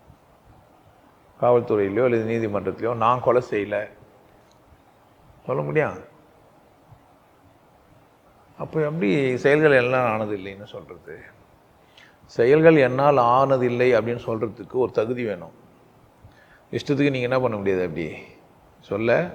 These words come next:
முடியாது. மனிதனுக்கு ஒரு அற்ப சுதந்திரம் இருக்கிறதுனால மனிதன் அவனால் முடிந்த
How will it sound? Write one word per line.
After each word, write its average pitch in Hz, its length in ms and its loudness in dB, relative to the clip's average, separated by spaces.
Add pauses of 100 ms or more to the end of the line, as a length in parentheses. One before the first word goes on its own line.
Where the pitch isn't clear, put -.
(100)
முடியாது. 104 360 -2 (220)
மனிதனுக்கு 139 540 0
ஒரு 123 140 4
அற்ப 127 260 0
சுதந்திரம் 117 400 -4
இருக்கிறதுனால 85 460 -12 (840)
மனிதன் 156 360 4 (340)
அவனால் 127 320 4
முடிந்த 127 240 2